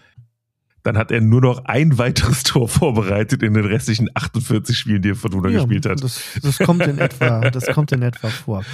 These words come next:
Speaker 2: Also vielleicht waren's auch nur drei und dann hat er nur zwei weitere vorbereitet, aber ich glaube sogar, er hat vier vorbereitet in dem Spiel.
Speaker 1: Ja, krass.
Speaker 2: Ja. Sascha Dum, äh, ist, glaub ich, in,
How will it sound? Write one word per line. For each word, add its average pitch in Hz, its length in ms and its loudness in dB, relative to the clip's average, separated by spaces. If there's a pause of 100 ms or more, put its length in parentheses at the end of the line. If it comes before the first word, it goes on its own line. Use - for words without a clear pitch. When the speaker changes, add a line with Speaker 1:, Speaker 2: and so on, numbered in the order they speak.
(340)
Speaker 2:
Also 120 200 0
vielleicht 175 480 4
waren's 131 220 0
auch 117 160 -14
nur 120 80 0
drei 110 320 -4
und 98 80 -6
dann 101 160 -6
hat 104 100 -6
er 107 80 -6
nur 104 140 -6
zwei 92 360 -10
weitere 117 300 -12
vorbereitet, 113 640 -8
aber 110 160 -8
ich - 160 -20
glaube 170 320 -2
sogar, 147 220 -2
er - 20 -4
hat 120 100 -10
vier - 260 -8
vorbereitet 104 580 -12
in 104 80 -10
dem 98 100 -10
Spiel. - 380 -12 (360)
Speaker 1:
Ja, 101 180 0
krass. - 360 -6 (500)
Speaker 2:
Ja. 92 220 -8 (760)
Sascha 143 340 2
Dum, 160 340 4 (300)
äh, 151 240 -4
ist, 180 240 -6
glaub 285 220 -2
ich, 165 80 -2
in, 160 240 0